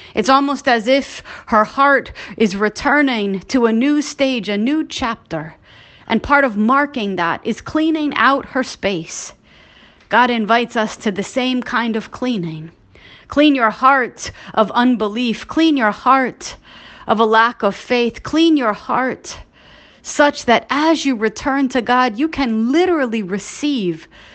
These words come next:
the restoring blessing that God has. I am so grateful that God's word anticipates the pitfalls in my own journey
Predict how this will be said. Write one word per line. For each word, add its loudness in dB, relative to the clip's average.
the 0
restoring -2
blessing -4
that -8
God -4
has. -18
I 0
am 2
so -2
grateful 0
that 0
God's 0
word -2
anticipates -4
the -4
pitfalls -2
in 4
my 4
own 0
journey -6